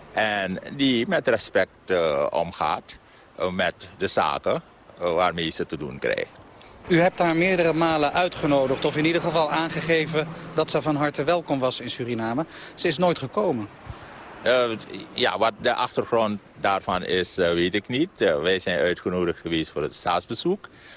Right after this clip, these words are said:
Speaker 1: We hadden er heel graag welkom geheten, maar het is er niet van gekomen.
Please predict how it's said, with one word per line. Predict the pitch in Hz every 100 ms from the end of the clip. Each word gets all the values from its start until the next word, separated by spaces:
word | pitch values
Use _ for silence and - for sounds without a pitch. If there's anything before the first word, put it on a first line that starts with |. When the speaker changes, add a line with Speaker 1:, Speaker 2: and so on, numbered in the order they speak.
| -
Speaker 1:
We | 127 123
hadden | 127 110
er | 95 87
heel | 123 117
graag | 107 92 85
welkom | 78 92 117 120
geheten, | - 123 120 117 143 190 - -
maar | 113 110 110
het | 95 87
is | 82
er |
niet | 80
van | 80 76
gekomen. | 76 - 73 80 131